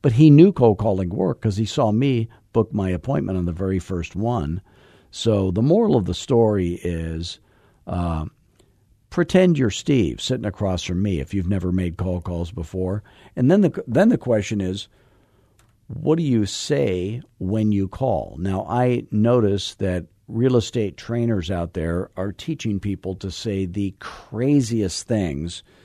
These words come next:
So here's some things you should never say. Uh, "The market is great, so dot, dot, dot." If you want to hurt yourself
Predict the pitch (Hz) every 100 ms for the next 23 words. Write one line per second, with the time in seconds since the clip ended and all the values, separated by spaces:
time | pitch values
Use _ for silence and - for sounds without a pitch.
0 | _ _ - 107 113 220 285 196 147 147
1 | 120 98 107 - 104 107 101 90 85 -
2 | 80 64 - _ _ _ _ _ _ -
3 | 95 90 87 95 _ _ _ 110 117 113
4 | 139 165 175 165 - - 113 107 98 101
5 | 110 104 107 - - - 113 87 73 87
6 | 95 87 101 82 - 98 82 - 80 82
7 | 50 - 98 135 143 160 131 107 - _
8 | _ _ - - 180 - 113 95 - 85
9 | 71 95 -